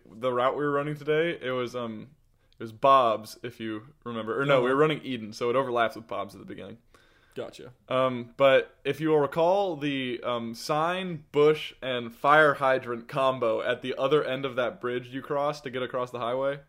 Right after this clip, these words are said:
Speaker 2: Yeah.
Speaker 1: It's such a lot of obstacles really quick, and it's really tough to get through.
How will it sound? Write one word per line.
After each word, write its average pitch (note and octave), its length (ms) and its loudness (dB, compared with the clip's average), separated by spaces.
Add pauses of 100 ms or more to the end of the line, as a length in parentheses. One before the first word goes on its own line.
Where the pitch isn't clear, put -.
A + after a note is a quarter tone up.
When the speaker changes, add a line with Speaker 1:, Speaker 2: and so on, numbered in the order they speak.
(1120)
Speaker 2:
Yeah. A#2+ 520 -6 (260)
Speaker 1:
It's C3+ 260 -6
such E3 180 0
a E3 60 -4
lot E3 260 6
of D3 80 4
obstacles B2+ 460 4
really A#2+ 220 -2
quick, A#2+ 240 -4
and A#2+ 80 -8
it's A#2 100 -10
really C3+ 320 -2
tough C3 260 -4
to C3 80 -10
get A#2 220 -6
through. A#2+ 280 -6